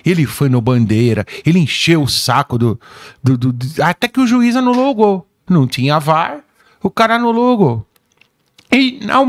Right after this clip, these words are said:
na mesma hora, o Edu Dracena ficou de braço cruzado.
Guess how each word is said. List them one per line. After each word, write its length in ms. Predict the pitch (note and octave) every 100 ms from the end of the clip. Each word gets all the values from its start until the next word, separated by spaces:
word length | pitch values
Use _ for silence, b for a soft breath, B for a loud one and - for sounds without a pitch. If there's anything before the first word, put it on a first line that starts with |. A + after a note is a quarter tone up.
| A#3 - -
na 220 | G#3 C4
mesma 300 | C#4 G#3 F3+ F#3+
hora, 300 | C#4+ A3 G3
o 20 |
Edu 180 | F#3+ A#3
Dracena 480 | A#3 A#3 A#3+ B3
ficou 200 | A#3+ - B3+
de 100 | B3+
braço 300 | B3+ B3 -
cruzado. 540 | C4 B3 A#3 A3